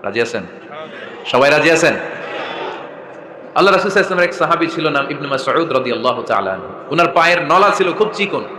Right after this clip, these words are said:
অস্বাভাবিক চিকন, স্বাভাবিক না। তো উনিও এটা ঢেকে রাখতেন, দেখাতেন না কাউকে। একদিন উনি খেজুর পাড়ার জন্য খেজুর গাছে উঠলেন।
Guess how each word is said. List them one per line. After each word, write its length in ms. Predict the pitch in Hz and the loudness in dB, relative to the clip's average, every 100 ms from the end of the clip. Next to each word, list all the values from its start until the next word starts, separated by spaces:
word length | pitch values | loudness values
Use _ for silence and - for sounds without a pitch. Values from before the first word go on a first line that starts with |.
| - | 0
অস্বাভাবিক 520 | - - 208 185 165 - | 0 4 4 4 2 -4
চিকন, 240 | 135 98 - - | -6 -6 -10 -2
স্বাভাবিক 300 | 143 143 120 | 0 0 -2
না। 120 | - - - - - - - - - 185 | -10 -14 -14 -14 -16 -16 -16 -16 -6 0
তো 60 | |
উনিও 220 | 190 247 | 2 4
এটা 160 | 220 196 | 6 4
ঢেকে 260 | 185 196 202 | 2 4 4
রাখতেন, 300 | 170 135 - - - - - - 160 | 2 -2 -6 -8 -10 -12 -14 -4 0
দেখাতেন 280 | 170 151 | 0 0
না 100 | 117 | -2
কাউকে। 280 | 110 104 - | -2 -2 -2
একদিন 340 | - 185 226 208 | 0 0 0 0
উনি 100 | 190 | 0
খেজুর 340 | - 196 220 | 0 0 2
পাড়ার 240 | 208 202 175 | 2 2 0
জন্য 160 | 180 - | -6 -2
খেজুর 260 | 185 214 | -2 0
গাছে 200 | 190 170 | 0 -2
উঠলেন। 260 | 139 120 | -4 -6